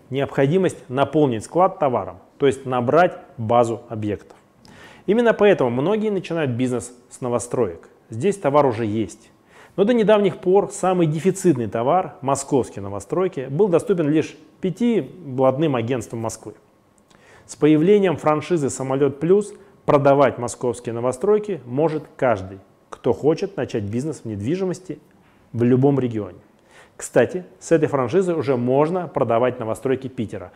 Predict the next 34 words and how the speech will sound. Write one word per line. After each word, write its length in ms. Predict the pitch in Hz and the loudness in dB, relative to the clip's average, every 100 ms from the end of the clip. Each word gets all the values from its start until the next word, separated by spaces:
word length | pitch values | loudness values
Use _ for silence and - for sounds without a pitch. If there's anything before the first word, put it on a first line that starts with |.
| - | -16
а 100 | - | -8
также 260 | 113 185 190 | -2 0 0
можно 280 | 180 143 131 | 0 0 -2
оказывать 400 | - 131 123 - | 0 0 0 -2
смежные 460 | 135 143 131 110 | -2 0 0 -2
услуги 380 | 110 190 196 185 - - | -4 -2 -2 -4 -8 -8
жителям 400 | 110 143 160 135 110 - | -2 2 2 0 -2 -12
своего 380 | - 120 117 120 | 0 2 4 4
района. 400 | 113 107 90 - _ _ - - - | 4 0 -6 -18 _ _ -20 -18 2
При 120 | 185 | 4
этом 160 | 214 185 | 6 2
стартовые 580 | - 196 165 - 117 117 | 4 6 6 6 2 2
расходы 400 | 123 - 220 185 | 2 2 0 2
составят 420 | 160 - 147 120 | -2 0 0 0
всего 380 | - 139 190 - | 0 2 2 2
несколько 500 | 131 131 143 160 139 | -4 -2 -2 -4 -4
сотен 320 | 120 127 123 | -4 -4 -4
тысяч 260 | 98 117 - | -4 -8 -6
рублей. 360 | 107 92 95 - _ _ _ - | -10 -10 -14 -20 _ _ _ 0
То 80 | |
есть 140 | 139 113 | 0 0
здесь 420 | 107 156 196 - | -2 0 0 -4
нет 520 | 160 135 139 185 185 - | -6 -4 0 -2 -2 -4
первого 340 | 139 147 139 | 2 4 4
барьера, 540 | 127 127 175 208 180 - | 2 2 2 0 0 -6
о 80 | 113 | -6
котором 320 | 120 127 120 | -2 0 0
я 160 | 110 131 | 0 -2
сказал 380 | 131 107 113 107 | -2 -4 -2 -2
в 40 | |
начале. 320 | 104 - 107 - _ _ _ _ _ - - - - | -6 -12 -18 -20 _ _ _ _ _ -20 -20 -20 -6
Оставшийся 560 | 135 - 247 - - | -2 4 4 4 -2
второй 400 | 185 - 175 220 | 0 4 8 10
барьер 460 | 185 147 127 127 95 | 10 6 4 0 -2